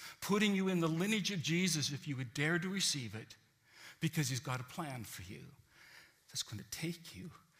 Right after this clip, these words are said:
into a future and help us <laughs> reach eighty thousand people for Jesus. There's nobody eliminated in this group tonight,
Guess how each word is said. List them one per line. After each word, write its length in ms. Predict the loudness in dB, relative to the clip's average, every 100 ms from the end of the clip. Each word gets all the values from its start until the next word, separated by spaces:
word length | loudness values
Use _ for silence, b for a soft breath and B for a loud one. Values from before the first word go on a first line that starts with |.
| b b -8
into 260 | -6 -6
a 40 | -8
future 540 | -6 -6 -2 -4 -6 -16 B B B
and 120 | -6 -2
help 300 | 0 -2 -2
us 120 | -2 0 0
<laughs> 100 | 0
reach 180 | 0 0
eighty 220 | 2 0
thousand 500 | 0 -2 -2 -4 -6
people 300 | -6 -6 -8
for 120 | -10 -10
Jesus. 560 | -8 -6 -6 -6 -10 B B B B
There's 180 | 0 4
nobody 420 | 4 2 -2 -2
eliminated 680 | -4 -4 -4 -6 -6 -8 -8
in 100 | -8
this 180 | -6 -6
group 240 | -6 -10
tonight, 400 | -8 -6 -6 -10